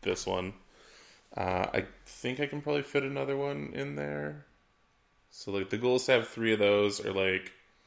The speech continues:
maybe two of the big ones, one of the smaller ones, and then three or four detolfs kinda behind me. And then a couple bigger floating shelves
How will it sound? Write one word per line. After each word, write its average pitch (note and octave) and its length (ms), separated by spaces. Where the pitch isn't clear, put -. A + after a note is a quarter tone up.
maybe G2 460
two - 240
of A#2+ 60
the A2+ 60
big G#2 200
ones, G#2 420
one G#2+ 140
of G2 100
the G2+ 60
smaller F#2+ 360
ones, G2 300
and G#2 120
then F#2+ 180
three G2 320
or F#2 40
four G2 220
detolfs G2 560
kinda F#2+ 160
behind F#2 360
me. C3 240
And G2+ 200
then F#2+ 340
a F#2+ 80
couple - 280
bigger G2 360
floating F#2+ 540
shelves F#2 720